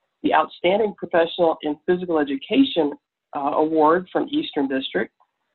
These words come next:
the Presidential Medallion again from, E-, wow, buddy, that's two, two Presidential Medallions. We need to ask about that.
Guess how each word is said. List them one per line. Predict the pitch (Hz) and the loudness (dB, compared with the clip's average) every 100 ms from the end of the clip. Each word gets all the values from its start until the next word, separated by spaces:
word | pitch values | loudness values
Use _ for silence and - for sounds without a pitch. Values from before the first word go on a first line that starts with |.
| _ _ _ 175 | _ _ _ -4
the | |
Presidential | 170 214 233 220 214 196 | 2 4 4 0 -2 -2
Medallion | 180 175 175 185 180 170 | 0 4 4 4 0 -4
again | 156 151 185 190 151 180 - - | -12 -4 2 4 4 0 -6 -2
from, | 151 147 | 0 0
E-, | 135 147 | -4 -6
wow, | 170 180 175 - - - | -2 0 0 -2 -10 -4
buddy, | 180 170 | 0 2
that's | 156 185 - - | 2 0 -6 -10
two, | - 202 139 143 - _ | -2 0 0 -2 -10 _
two | - 208 | -6 -6
Presidential | - 196 185 170 165 165 | 0 0 2 2 2 0
Medallions. | 151 151 135 120 135 | 0 2 2 0 -4
We | 156 | -2
need | 151 | 0
to | 147 | 0
ask | 139 135 - | 0 -2 -4
about | 139 123 | -6 -4
that. | 131 107 | -4 -6